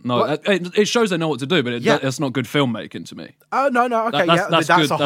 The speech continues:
Speaker 2: whole
Speaker 1: good,
Speaker 2: other
Speaker 1: that's good
Speaker 2: discussion as well.
Speaker 1: P R.
Speaker 2: Yeah.
Speaker 1: That's good P R, not good filmmaking. That's good P R.
Speaker 2: Yeah, yeah, I mean, I might be
Speaker 1: Yeah.
Speaker 2: agreeing with you there for sure, yeah. But,
Speaker 1: <laughs> Yeah.
Speaker 2: oh, oh, that's
Speaker 1: And they're
Speaker 2: a
Speaker 1: great at
Speaker 2: whole
Speaker 1: P R.
Speaker 2: discussion we need to
Speaker 1: But they're,
Speaker 2: get
Speaker 1: no,
Speaker 2: into.
Speaker 1: dude,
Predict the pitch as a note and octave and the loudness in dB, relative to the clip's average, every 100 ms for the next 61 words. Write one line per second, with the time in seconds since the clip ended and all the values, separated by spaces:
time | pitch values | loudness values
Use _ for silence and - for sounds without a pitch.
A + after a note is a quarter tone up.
0 | D#3+ D#3+ D3+ D3 D#3 C3+ - C#3 D3+ D#3+ | 4 4 2 2 -2 0 0 0 0 2
1 | C#3 C#3 A2+ F2+ B2+ B2+ C3 - C#3+ - | 4 4 2 -2 -2 0 0 -2 -6 -2
2 | C#3 B2+ A#2 A2 A2+ A#2 B2+ - A2 E2 | 0 2 0 -2 -6 -6 -6 -6 -6 -8
3 | C2 C2+ B1 - G2 G#2 B2 D3+ - C3+ | -14 -16 -18 -18 -16 -8 -8 -8 -4 -2
4 | D3+ C3 C3+ C3 C#3 C#3 C#3+ D3 - B2+ | -2 -2 0 0 0 0 2 2 -2 -8
5 | C3 A#2 C3 D#3 A2+ G2+ G#2 G#2 F#2 A#2 | -8 -4 -2 -2 -4 -10 -12 -14 -16 -12
6 | - D#3+ G2+ - - D3 - _ _ _ | -4 -4 -4 -8 -8 -8 -8 _ _ _
7 | - _ D3 C3 - - C3+ - F#3+ F#3+ | -20 _ -2 -2 -4 -10 -8 0 6 6
8 | D#3+ F3 E3+ D3+ D3 D#3+ C#3+ G3+ A3 G3 | 6 4 6 6 6 4 4 6 6 4
9 | D#3 C3+ A#2+ F3 E3+ D#3 D#3+ D#3+ D#3 G3 | 2 0 0 -2 -2 -2 0 0 0 2
10 | G#3+ - A3+ D3+ G#3 F#3 | 2 2 2 0 -2 -4